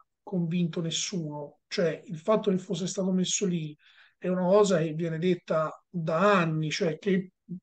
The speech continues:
che Pacciani fosse un capro espiatorio e un povero contadino che non c'entrava niente, è tutta la tesi della difesa, quindi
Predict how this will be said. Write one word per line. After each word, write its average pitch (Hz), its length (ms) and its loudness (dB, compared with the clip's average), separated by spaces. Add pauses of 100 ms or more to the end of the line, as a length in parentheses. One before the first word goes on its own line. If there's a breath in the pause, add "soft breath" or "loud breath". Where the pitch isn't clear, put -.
(360)
che 202 220 4
Pacciani 208 500 4
fosse 196 340 2
un 175 100 2
capro 185 260 4
espiatorio 190 840 4 (400 loud breath)
e - 80 -4
un 170 140 2
povero 202 320 8
contadino 180 480 4
che 170 80 4
non 170 160 -2
c'entrava 175 480 -2
niente, 151 640 -4
è 226 240 2
tutta 220 280 2
la 208 120 8
tesi 190 280 2
della 175 200 0
difesa, 170 460 0
quindi 196 340 4